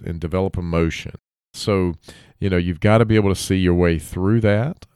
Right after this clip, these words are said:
um, and make good, sound, rational decisions. And that goes for a lot of different things. I mean, covid, financially related topics, uh, you know, politics. <laughs>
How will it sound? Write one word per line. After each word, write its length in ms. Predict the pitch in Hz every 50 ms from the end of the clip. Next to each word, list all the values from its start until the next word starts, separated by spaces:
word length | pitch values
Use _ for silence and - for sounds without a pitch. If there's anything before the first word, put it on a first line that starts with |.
| - -
um, 440 | - 85 82 82 85 85 85 85 - -
and 200 | - 98 98 95
make 340 | 95 98 95 95 92 85 87
good, 380 | - 104 104 104 107 107 101 101
sound, 720 | - - - - 107 98 95 95 95 95 95 90 85 82
rational 600 | 87 87 87 90 92 92 - - 95 90 85 85 80
decisions. 600 | 78 78 76 - - 85 78 71 82 78 78 95
And 80 | 143
that 160 | 196 262 311
goes 220 | 151 117 104 95 -
for 160 | - - 87
a 40 | 82
lot 220 | 80 80 78 73
of 60 | 73
different 300 | 67 69 69 - - -
things. 280 | - - - - - -
I 40 | 78
mean, 180 | 76 71 65 - - _ _ _ -
covid, 800 | - 120 117 120 117 110 98 101 104 101 101 101 98 95 85 -
financially 680 | - - 78 65 69 80 98 113 110 - - 104 101 98
related 460 | 98 98 92 95 92 92 90 87 -
topics, 920 | - 98 92 90 90 87 - - 90 87 87 85 82 78 - - - - -
uh, 380 | 82 78 76 73 73 71 73 - - - - - - - _ -
you 100 | - -
know, 60 | - - -
politics. 1120 | - 143 147 156 151 143 131 - - 143 131 123 120 120 120 - - - - - - - -
<laughs> 60 | _